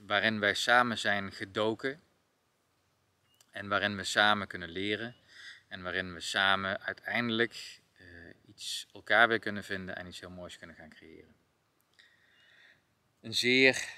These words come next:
grote, diepe transformatie. Wat heel erg gaaf is, want ik zit hier bij een watertje. Je kunt het een beetje zien.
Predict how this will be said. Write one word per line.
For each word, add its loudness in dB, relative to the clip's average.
grote, 0
diepe -12
transformatie. 0
Wat -20
heel -12
erg -6
gaaf -4
is, -16
want -16
ik -20
zit -20
hier -20
bij -12
een -10
watertje. -8
Je -20
kunt -20
het -20
een -20
beetje -14
zien. -12